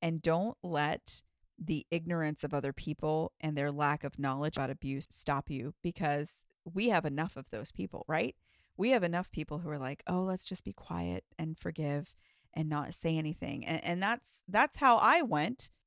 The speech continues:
thirty plus years without talking about the fact that I had been sexually abused. And if someone had encouraged me from the time I was a child, "Speak out about wrongdoing, you know,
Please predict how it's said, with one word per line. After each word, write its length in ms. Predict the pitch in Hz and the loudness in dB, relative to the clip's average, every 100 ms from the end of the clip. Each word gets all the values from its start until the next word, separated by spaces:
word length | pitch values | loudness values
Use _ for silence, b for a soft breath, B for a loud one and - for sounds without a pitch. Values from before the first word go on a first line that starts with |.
| - | 6
thirty 340 | 226 240 254 | 8 8 6
plus 360 | - 220 202 - | 4 4 4 2
years 640 | 254 285 165 214 - - _ _ - | 2 4 4 2 -2 -6 _ _ -6
without 760 | 170 190 196 190 196 208 - - | 4 4 8 8 8 4 0 -6
talking 560 | - 208 247 208 185 185 | 2 4 4 4 2 2
about 220 | 175 170 | 2 2
the 80 | 170 | 2
fact 240 | 170 170 | 2 2
that 100 | 170 | 2
I 60 | 165 | 0
had 100 | 151 | 0
been 100 | 160 | -2
sexually 440 | - 147 - 147 | -4 -4 -2 -4
abused. 500 | 151 196 180 - - - b b b - | -2 -2 -2 -4 -10 -12 b b b 0
And 260 | 180 170 | 2 4
if 80 | 175 | 2
someone 300 | - 214 214 | 2 2 2
had 120 | 196 | 2
encouraged 480 | 185 165 - 180 185 | 2 0 0 2 2
me 100 | 170 | -2
from 140 | 185 160 | -6 -6
the 60 | |
time 200 | 170 170 | -2 0
I 100 | 160 | 0
was 100 | 156 | 0
a 60 | - | -4
child, 500 | - 220 208 - - | -2 2 2 0 -2
"Speak 300 | - 202 226 | -6 -2 2
out 160 | 254 | 2
about 240 | 349 156 143 | 6 4 4
wrongdoing, 560 | 139 135 - 123 67 | -2 -4 -8 -8 -8
you 80 | 151 | -6
know, 260 | 165 151 | -4 -4